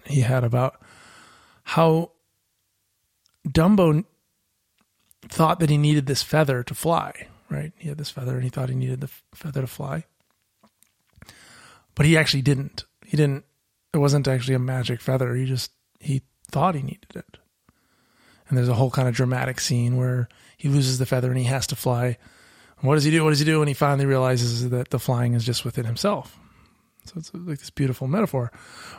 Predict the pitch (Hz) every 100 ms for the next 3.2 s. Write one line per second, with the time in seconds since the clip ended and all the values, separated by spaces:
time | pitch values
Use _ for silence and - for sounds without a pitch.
0 | - 170 175 - _ _ _ _ _ _
1 | _ _ _ - _ - 147 160 196 190
2 | 175 160 202 214 226 - 139 127 131 139
3 | 139 -